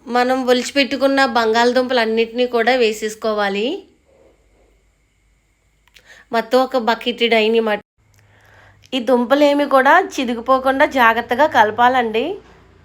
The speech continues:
ఈ దుంపలన్నింటికి మసాలా అంతా పట్టేంత వరకు కూడా లైట్గా వేగనివ్వాలి. ఈ లైట్గా వేగిన తర్వాత ఒక మగ్గుతో వాటర్ వేసుకోవాలి.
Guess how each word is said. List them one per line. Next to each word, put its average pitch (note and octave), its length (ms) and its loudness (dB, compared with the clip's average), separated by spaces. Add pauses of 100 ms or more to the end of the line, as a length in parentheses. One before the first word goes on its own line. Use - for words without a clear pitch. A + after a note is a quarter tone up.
(960)
ఈ C#4 80 0
దుంపలన్నింటికి C#4 1080 0
మసాలా B3+ 460 0
అంతా C4+ 300 0
పట్టేంత A#3+ 540 -2
వరకు B3 320 -2
కూడా B3 220 0
లైట్గా A3+ 500 0
వేగనివ్వాలి. A3+ 1040 -4 (360)
ఈ - 20 -4
లైట్గా A#3+ 460 0
వేగిన B3 460 2
తర్వాత A3 680 -2 (360)
ఒక B3+ 180 -4
మగ్గుతో B3 580 -2
వాటర్ B3 400 0
వేసుకోవాలి. A3 720 -4